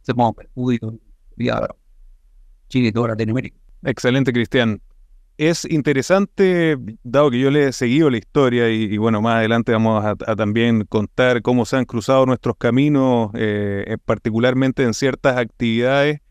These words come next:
Speaker 2: Este enfoque industrial, que no es algo común tampoco en la consultoría chilena
Speaker 1: No.
Speaker 2: y latinoamericana, yo, nosotros siempre decimos en Revolución Circular cómo lamentablemente desde los ochenta hubo un proceso de desindustrialización, pero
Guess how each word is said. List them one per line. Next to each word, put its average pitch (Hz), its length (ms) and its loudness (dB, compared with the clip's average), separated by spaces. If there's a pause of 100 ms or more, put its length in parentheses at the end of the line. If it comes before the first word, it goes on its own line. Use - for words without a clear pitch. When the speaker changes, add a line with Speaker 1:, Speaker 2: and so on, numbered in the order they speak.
(300)
Speaker 2:
Este 156 500 0
enfoque 165 640 2
industrial, 135 720 2
que 135 120 -2
no 147 100 2
es 143 80 -2
algo 160 260 2
común 127 360 0
tampoco 117 480 -2
en 110 100 2
la 107 100 2
consultoría 113 1200 0
chilena 127 380 0
Speaker 1:
No. 131 60 2
Speaker 2:
y 127 40 2
latinoamericana, 123 800 2
yo, 110 180 0
nosotros 113 400 -2
siempre 131 320 2
decimos 123 400 2
en 120 80 0
Revolución 107 480 -2
Circular 120 420 -2
cómo 131 240 2
lamentablemente 127 1120 2 (440)
desde 110 360 0
los 107 140 2
ochenta 120 500 0
hubo 123 220 0
un 120 80 0
proceso 120 460 -2
de 113 100 0
desindustrialización, 120 1040 0
pero 110 300 0